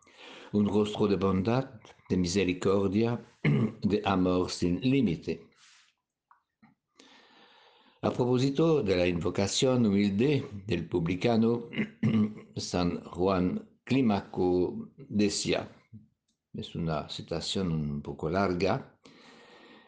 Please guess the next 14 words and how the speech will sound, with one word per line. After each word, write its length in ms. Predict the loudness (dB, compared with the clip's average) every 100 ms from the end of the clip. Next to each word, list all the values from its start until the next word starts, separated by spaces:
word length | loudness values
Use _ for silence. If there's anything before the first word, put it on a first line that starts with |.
| _ -20 -20 _ _ _ _ _ _ -20
Juan 300 | -4 0 0
Clímaco, 1040 | 0 -2 0 0 -2 -4 -2 0 -2 -6 _ _ _ _ -20 -20 -20 _ _ _ _ _ _
este 420 | -8 -8 -6 -4
monje 640 | -2 0 -2 -2 -2 0 0
del 480 | -2 -4 -6 -8
siglo 920 | -8 -4 -2 -2 0 0 0 -2 -4 -12 -20 -20 _ _ _ _ -10
ocho 420 | -4 -2 0 0 2
o 60 |
nueve, 380 | 2 2 2 2
no, 180 | 0 -4 -10
no 140 | -6 -4
me 100 | -2
acuerdo 340 | -2 0 2
bien, 320 | 2 0 -2